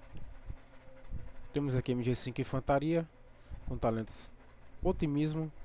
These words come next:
Distância e Imobilização Protegida.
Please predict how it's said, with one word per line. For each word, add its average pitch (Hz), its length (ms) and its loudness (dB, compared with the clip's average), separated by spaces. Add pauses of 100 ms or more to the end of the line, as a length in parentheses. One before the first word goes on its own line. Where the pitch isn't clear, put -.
(320)
Distância 147 600 2
e 143 40 6
Imobilização 135 560 2
Protegida. 104 840 -2